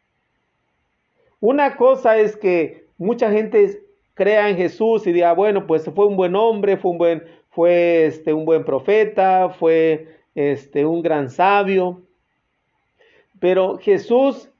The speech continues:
ahora le dice a los discípulos, ¿quiénes son los discípulos?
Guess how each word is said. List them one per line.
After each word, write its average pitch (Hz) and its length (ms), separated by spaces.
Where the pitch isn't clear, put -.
ahora 208 480
le 175 420
dice 196 300
a 202 40
los 180 160
discípulos, 196 540
¿quiénes 247 320
son 240 140
los 240 100
discípulos? 233 720